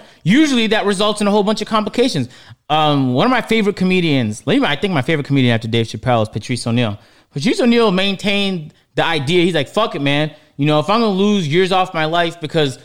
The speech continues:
he was morbidly obese," he's like, "Man, let it be." And he was, like, diabetic and all of that, but he eventually ended up dying. Um, and that's unfortunate because we didn't get to see all that he could have been.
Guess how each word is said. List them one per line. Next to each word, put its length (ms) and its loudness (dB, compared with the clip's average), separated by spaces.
he 120 -4
was 160 0
morbidly 640 4
obese," 380 0
he's 80 -4
like, 100 0
"Man, 280 2
let 140 4
it 120 0
be." 320 0
And 100 0
he 180 4
was, 300 0
like, 280 -2
diabetic 640 0
and 100 0
all 180 2
of 60 2
that, 180 2
but 100 -2
he 100 0
eventually 340 -2
ended 160 0
up 120 -2
dying. 560 2
Um, 500 0
and 100 -2
that's 180 0
unfortunate 460 0
because 160 -2
we 100 0
didn't 180 0
get 160 -2
to 100 -6
see 300 -2
all 260 2
that 100 0
he 120 0
could 180 -2
have 100 0
been. 260 2